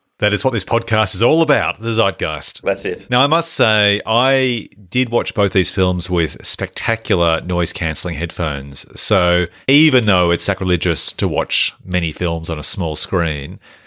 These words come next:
Speaker 1: the audio was fantastic. And we're talking about films based on the music of Bruce Springsteen and the Beatles. I was able to really enjoy it that way. So my experience wasn't in any way muted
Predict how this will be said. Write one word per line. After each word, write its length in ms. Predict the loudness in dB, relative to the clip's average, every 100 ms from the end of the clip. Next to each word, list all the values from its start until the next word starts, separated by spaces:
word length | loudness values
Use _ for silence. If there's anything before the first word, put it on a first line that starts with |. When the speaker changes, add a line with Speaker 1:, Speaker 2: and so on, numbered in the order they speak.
| -20 -2
Speaker 1:
the 100 | 4
audio 340 | 4 6 4
was 140 | 2 -2
fantastic. 640 | -4 -6 -6 -6 -10 -12 _
And 160 | -4 0
we're 80 | 2
talking 380 | 2 2 2
about 260 | 0 0 -2
films 380 | -2 -2 -2 -2
based 260 | -2 0
on 80 | -2
the 60 | -4
music 420 | -4 -2 0 -2
of 480 | 0 2 2 0 -4 _ _ _ -2
Bruce 240 | 0 2
Springsteen 580 | 0 -2 -2 -2 -2 -2
and 80 | -6
the 60 |
Beatles. 640 | -2 0 0 -2 -4 -4 -4 -8 -20 _ _ _ -4
I 160 | 0 2
was 120 | 0
able 140 | 0
to 100 | 0
really 380 | 2 2 2 0
enjoy 300 | -2 -4 -4
it 60 | -4
that 160 | -6
way. 280 | -6 -10 -8
So 400 | -2 2 4 2 2
my 100 | 0
experience 480 | 0 2 2 2
wasn't 300 | 0 0 0
in 100 | -2
any 260 | 0 0 0
way 240 | 0 0 -2
muted 600 | -2 -2 -2 -4 -6